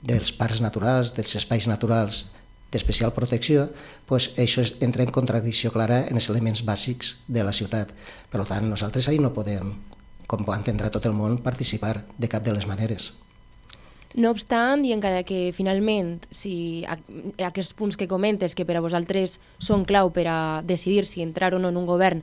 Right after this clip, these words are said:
Speaker 2: eh, finalment no entreu, sí que apoyareu un govern d'esquerres de tota manera.
Speaker 1: Home, nosaltres ni per activa ni per passiva, eh, afavorim un govern de la dreta,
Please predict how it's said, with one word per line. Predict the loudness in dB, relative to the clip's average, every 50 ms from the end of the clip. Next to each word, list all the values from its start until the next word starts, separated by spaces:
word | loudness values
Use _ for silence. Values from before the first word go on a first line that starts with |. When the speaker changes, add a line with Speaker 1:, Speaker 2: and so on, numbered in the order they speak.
| -8 -14 -20 -20 -20 -20 -20 -14 -6 -2
Speaker 2:
eh, | 0 2 2 2 2 2 2 0 0 -2 0
finalment | 0 2 2 2 4 2 2 2 2 0 -2 -2 -2
no | 0 2
entreu, | 2 2 4 4 4 4 2 0 -2 -10 -20 -20 -20 -20 -20 -20 -20 -20 -20 -12 -6
sí | -2 0 2
que | 4
apoyareu | 2 2 4 2 2 4 4 4 6 6 4 4 2 -2 -4 -4
un | -4 -2 0 0
govern | 2 2 4 4 2 2 0 0 -2 -2 -2 -4 -4 -6 -4
d'esquerres | -2 0 0 0 0 0 0 0 0 0 -2
de | -2 -2
tota | -2 -2 -4 -4
manera. | -2 -2 -4 -4 -6 -8 -12 -12 -10 -4 0
Speaker 1:
Home, | 2 2 2 0 0 -2
nosaltres | -2 0 2 0 0 0 0 0 2 2
ni | 2 4 4
per | 4 2
activa | 2 2 2 2 4 4 4 4
ni | 4
per | 4 2 2
passiva, | 4 4 4 4 4 4 2 2 0 0 -2 -6 -14 -16 -18 -12 -6 0
eh, | 2 2 4 2 2 0 0 0 0 0
afavorim | 2 2 4 4 4 4 4 2 2 4
un | 4 4 4 4 2 2 0
govern | 0 0 2 2 4
de | 4
la | 4 4
dreta, | 2 -2 -4 -4 -6 -8